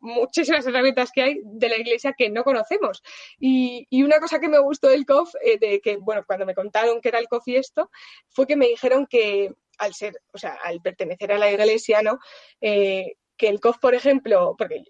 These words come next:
pues, ya os he dicho que yo, mm, eh, investigo mucho sobre estos temas. Entonces, eh, decía,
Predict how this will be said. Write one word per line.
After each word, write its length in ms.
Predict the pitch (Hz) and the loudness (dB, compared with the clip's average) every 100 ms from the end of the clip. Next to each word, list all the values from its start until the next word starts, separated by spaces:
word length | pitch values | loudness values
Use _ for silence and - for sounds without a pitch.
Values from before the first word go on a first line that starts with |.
| - | -14
pues, 140 | 180 | -6
ya 140 | 190 185 | -2 -2
os 80 | 202 | -4
he 20 | |
dicho 180 | 202 233 | -8 -6
que 120 | 214 | -6
yo, 280 | 190 233 247 240 | -2 -2 -4 -10
mm, 300 | 214 208 202 - _ _ _ _ - | -12 -12 -14 -18 _ _ _ _ -12
eh, 300 | 208 208 196 - | -10 -8 -10 -2
investigo 560 | 294 269 247 320 311 277 | 0 0 0 0 2 2
mucho 260 | 294 349 | 0 -2
sobre 280 | 285 240 240 | 0 2 0
estos 280 | - 247 - | 0 -4 -4
temas. 380 | 190 170 170 - | -6 -6 -8 -6
Entonces, 480 | 233 240 247 302 - - - - | -2 -2 0 0 -2 -16 -14 -6
eh, 440 | 220 214 202 196 202 | -2 0 0 -2 -2
decía, 400 | 202 220 180 | 0 0 0